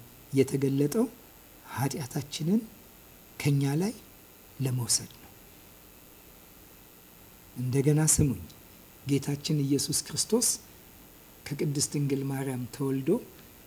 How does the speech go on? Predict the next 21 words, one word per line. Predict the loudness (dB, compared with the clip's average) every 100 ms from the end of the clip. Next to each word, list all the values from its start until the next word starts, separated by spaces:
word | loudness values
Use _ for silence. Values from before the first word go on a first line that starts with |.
| -8
በስጋ | 0 0 2 -2 -2 -4
የተገለጠው | -6 -4 -2 0 0 0 0 -4 -8 -20 -20 -20 -20 -6
የእግዚአብሔር | 0 2 4 6 6 4
ቃል | 0 -2
የሚለው | 0 2 2 0 -2 -20 -20 -20 -20 -14
የእኛን | -4 4 8 8 8 6 2
ኃጢአቶች | -2 -6 -4 0 0 0 -4 -10 -12 -20 -14 -4
ለመውሰድ | 0 4 4 2 0 -4 -10
ነው። | -14 -16 -20 -20 -20 -20 -20 -10 4
የእኛን | 8 8 6 4
ኃጢአት | 2 -2 -2 -8 -12 -16 -16 -20 -4
ከኛ | 2 4 4 2
ላይ | 0 -4 -12 -18 -2
ለመውሰድ | 6 10 10 8 4 -2
ነው። | -10 -16 -20 -20 -8 6
የኃጢአትን | 6 6 0 -4 -8 0 4 6
ውጤት | 6 6 8 6 6 -10 -16 -2
ከኛ | 4 6 8 6
ላይ | 4 0 6
ለመውሰድ | 8 10 8 8 6 4
ነው። | -8